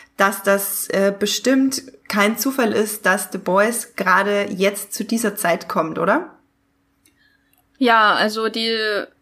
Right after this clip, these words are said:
Speaker 2: Streaming-Anbieter wollen natürlich auch, äh, sich ins Superheldengewirr, äh, äh, äh, stürzen.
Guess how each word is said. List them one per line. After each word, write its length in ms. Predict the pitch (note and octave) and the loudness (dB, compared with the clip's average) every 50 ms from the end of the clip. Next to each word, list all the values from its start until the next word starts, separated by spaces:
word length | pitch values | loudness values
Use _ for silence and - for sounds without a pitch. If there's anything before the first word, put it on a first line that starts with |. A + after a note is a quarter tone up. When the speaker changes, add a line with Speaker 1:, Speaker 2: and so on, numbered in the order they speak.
| _ _ | _ _
Speaker 2:
Streaming-Anbieter 840 | - - - C#4+ D#4 F4+ D#4 - - A#3+ A#3 A#3 A#3+ A3+ B3 A#3 G#3+ | -8 -2 2 4 4 4 4 4 4 2 0 0 -2 -2 0 0 0
wollen 220 | G#3+ A3+ A3+ A#3 | 0 0 0 -2
natürlich 640 | A#3 A3+ A3+ A3+ - - A3+ A3 G#3 G#3+ - - - | -4 -4 -6 -8 -10 -10 -8 -8 -8 -8 -8 -4 0
auch, 320 | - F3+ G#3 A#3 - - - _ _ _ _ _ _ _ _ _ | 2 2 2 2 -2 -8 -20 _ _ _ _ _ _ _ _ _
äh, 360 | - G#3+ A3 G#3 G#3 G3+ G3+ | -6 -4 -4 -4 -4 -6 -6
sich 300 | G#3 - - G#3+ - - | -6 -6 -4 -4 -4 -4
ins 200 | - G3 G#3+ - | -4 -4 -2 -2
Superheldengewirr, 1300 | - C4+ B3+ - C4 B3 A#3 A3+ G#3+ G#3+ A3 A3 G#3+ G#3+ G#3 A3 G3 G3 G3+ G#3+ G#3+ G#3+ G3+ - - - | -2 -2 0 2 2 4 4 4 4 2 2 0 -4 -6 -6 -8 -6 -2 0 2 2 2 0 -2 -4 -4
äh, 40 | - | -4
äh, 800 | G3 F#3+ F3+ F3+ F3+ - - F#3+ G3 F#3+ F3 - - - F3+ F3+ | -4 -4 -4 -4 -4 -4 -4 -2 -2 -2 -4 -4 -4 -4 -4 -4
äh, 40 | F#3+ | -4
stürzen. 500 | - - - B3 D4 D4 - - F4+ | -2 2 4 4 4 4 0 -2 -4